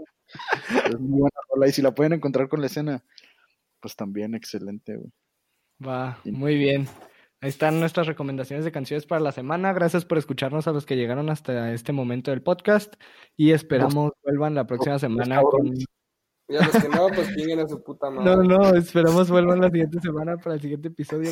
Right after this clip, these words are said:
Speaker 1: con otro tema y otros invitados. Rojo y Luis Pablo van a volver para futuro episodio, no se preocupen,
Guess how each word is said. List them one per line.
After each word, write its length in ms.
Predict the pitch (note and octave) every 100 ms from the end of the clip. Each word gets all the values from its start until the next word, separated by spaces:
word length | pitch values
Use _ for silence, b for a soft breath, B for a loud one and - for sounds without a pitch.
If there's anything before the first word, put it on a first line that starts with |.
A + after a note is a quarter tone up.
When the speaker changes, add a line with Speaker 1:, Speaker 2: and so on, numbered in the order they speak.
| D3+
Speaker 1:
con 140 | C#3
otro 220 | D3 D#3+ D3+
tema 400 | D3+ D#3 D#3+ -
y 140 | C#3
otros 360 | C3+ C#3 D3+ C#3+
invitados. 760 | D3 C3+ - B2+ B2 A#2 - -
Rojo 440 | C3 C3+ - D3+
y 60 | C#3
Luis 200 | C3 B2
Pablo 400 | C3+ C3+ D3 D3+
van 180 | C#3+ C#3+
a 60 |
volver 420 | C#3+ C3 B2+ C3
para 260 | - C#3+ C#3
futuro 340 | C3 C3 C3 C#3+
episodio, 560 | C#3 A#2+ C#3 D#3 E3
no 100 | D3
se 120 | B2
preocupen, 580 | - A#2 D3 D3 E3+ E3+